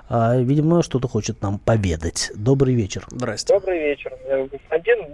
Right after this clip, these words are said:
Speaker 3: Ну, я сам работаю в магазине, в запчастях на складе. Могу сказать, что контрафакта на самом деле очень много. Вот. В основном это Китай и, как бы, производство Китая. Вот это, ну, больше контрафакт на самом деле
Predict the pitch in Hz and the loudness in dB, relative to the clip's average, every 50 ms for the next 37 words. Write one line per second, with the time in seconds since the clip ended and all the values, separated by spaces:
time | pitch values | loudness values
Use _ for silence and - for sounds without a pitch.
0 | 156 196 226 220 208 220 202 - - 208 180 170 170 170 165 165 156 - - 139 | -6 -2 0 2 4 2 2 0 -2 -2 2 2 2 2 2 0 -2 -2 -2 -2
1 | 127 131 143 143 139 151 160 165 156 156 147 139 156 - - 190 - - - 208 | -2 -4 -6 0 2 2 2 2 0 -4 -8 -10 -12 -10 -10 -10 -10 -2 0 0
2 | - - - - - 139 143 - - - 160 143 131 127 120 117 113 - - 151 | 0 0 -2 -2 0 2 2 2 2 2 4 4 4 4 4 2 0 0 -2 -2
3 | 147 151 160 - - 165 151 151 - - 123 - 131 131 147 143 135 - 180 170 | 0 0 -2 0 2 2 2 2 0 -4 -8 -6 -2 2 2 2 2 2 0 -2
4 | - - 135 143 - 147 131 127 127 131 120 131 135 127 - - 117 113 113 117 | -2 -6 -16 -10 -8 -6 -6 -4 -4 -4 -4 -4 -6 -8 -10 -12 -12 -8 -4 -2
5 | 113 110 110 110 107 - - - - - - - - - - - - - 127 120 | -2 -2 -2 -6 -10 -12 -16 -20 -20 -20 -20 -20 -20 -20 -20 -20 -6 0 0 2
6 | 120 123 123 120 117 113 110 110 - - 113 131 - - 160 165 180 190 202 196 | 4 4 4 4 4 4 2 0 0 -4 -10 -4 2 4 4 4 4 4 2 2
7 | 180 160 135 127 - - 123 120 117 117 113 - - - - - 139 139 - - | 2 2 -2 -4 -2 0 2 2 2 2 0 -4 -8 -16 -8 -6 -6 -2 2 4
8 | 208 220 233 240 226 214 214 - - - - - - - - - - - - 320 | 6 6 6 6 6 4 0 -2 -8 -20 -20 -20 -20 -20 -20 -20 -20 -16 -14 -14
9 | 370 415 202 190 170 151 127 120 - - - - - - - - - - - 160 | -12 -10 -10 -10 -10 -10 -12 -14 -16 -20 -20 -20 -20 -20 -20 -20 -20 -4 -2 0
10 | 156 139 139 - 160 151 143 160 165 160 - - 160 151 - 330 330 - 151 156 | 0 0 0 0 0 0 2 2 0 0 -2 -6 -4 2 4 4 4 4 2 0
11 | 165 180 202 - - - - 214 185 151 165 226 220 - - - 170 - 170 170 | -4 -4 -4 -4 -6 -4 -2 -2 0 2 2 2 2 0 -4 -8 -2 2 2 2
12 | - 214 196 185 - 147 135 - 175 160 156 151 175 165 147 135 135 127 127 | 2 2 0 0 0 -2 -2 0 -2 -6 -2 -2 -2 0 0 2 2 2 2